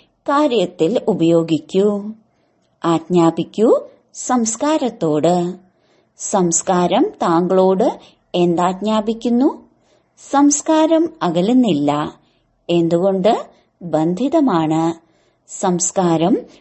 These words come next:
താങ്കളുടെ ആജ്ഞയിൽ ആണ്. അധികാരത്വം കൊണ്ടുവരൂ. അപ്പോൾ നാല് പാടുമുള്ള സേവനത്തിന്റെ വളരെ, വളരെ, വളരെ, വളരെ ആവശ്യമുണ്ട്.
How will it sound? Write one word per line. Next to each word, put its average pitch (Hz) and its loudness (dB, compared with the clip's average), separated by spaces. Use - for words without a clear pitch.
താങ്കളുടെ 302 2
ആജ്ഞയിൽ 220 0
ആണ്. 165 2
അധികാരത്വം 262 0
കൊണ്ടുവരൂ. 190 0
അപ്പോൾ 180 2
നാല് 311 4
പാടുമുള്ള 185 0
സേവനത്തിന്റെ 180 -2
വളരെ, 302 0
വളരെ, 208 -4
വളരെ, 180 -2
വളരെ 160 -2
ആവശ്യമുണ്ട്. 180 -2